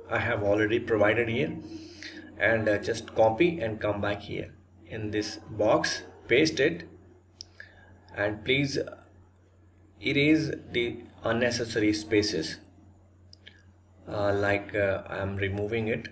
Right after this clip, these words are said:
right now in front of you. Okay, all spaces removed. And now let me explain you about this. N P B underscore save the first command means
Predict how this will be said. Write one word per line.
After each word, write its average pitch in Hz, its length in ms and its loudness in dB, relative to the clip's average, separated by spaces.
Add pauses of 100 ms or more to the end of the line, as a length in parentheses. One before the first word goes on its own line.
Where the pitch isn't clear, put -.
(120)
right 98 260 0
now 98 420 -4 (280)
in 107 180 -10
front 104 320 -2
of 98 200 -4
you. 107 200 -6 (3750)
Okay, 95 380 -6
all 104 280 2
spaces 113 640 0 (300)
removed. 107 480 2 (720)
And 110 120 -4
now 127 400 2 (220)
let 117 220 -4
me 113 280 0
explain 110 400 -4
you 107 160 -2
about 101 360 2
this. 151 280 0 (120)
N 127 200 0
P 143 120 -2
B 170 140 2
underscore 156 560 2
save 123 480 -2
the 120 80 0
first - 420 -2
command 107 460 -2
means 160 360 -2